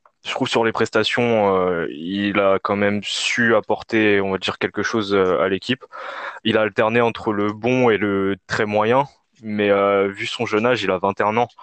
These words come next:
Je pense que ce serait une très bonne rotation, euh,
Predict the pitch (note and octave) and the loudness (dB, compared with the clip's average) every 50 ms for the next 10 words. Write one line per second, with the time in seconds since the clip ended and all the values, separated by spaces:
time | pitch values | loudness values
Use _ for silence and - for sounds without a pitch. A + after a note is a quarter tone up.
0 | - - - - - - - - - - - - - - B2+ A#2+ - - - A2+ | -16 -14 -14 -14 -14 -16 -18 -20 -10 -8 -8 -6 -2 -2 -2 -4 -4 -4 -4 -4
1 | G#2 - - - - - - - A2 G#2 G2+ G2+ G2+ G2 G2 _ _ _ _ _ | -4 -4 -8 -12 -12 -10 -2 0 0 0 0 -2 -6 -8 -10 _ _ _ _ _
2 | - - B2 A2 G#2+ A2 A2 G#2+ G2+ G#2+ G#2 G#2+ G2+ G2 - - A#2 A2 G#2+ G#2 | -4 -2 -2 0 0 0 0 0 -2 0 2 2 2 2 0 -2 -2 0 0 0
3 | G2 F#2+ F#2+ F#2+ F2+ F2 F2 | 0 0 -2 -2 -4 -8 -10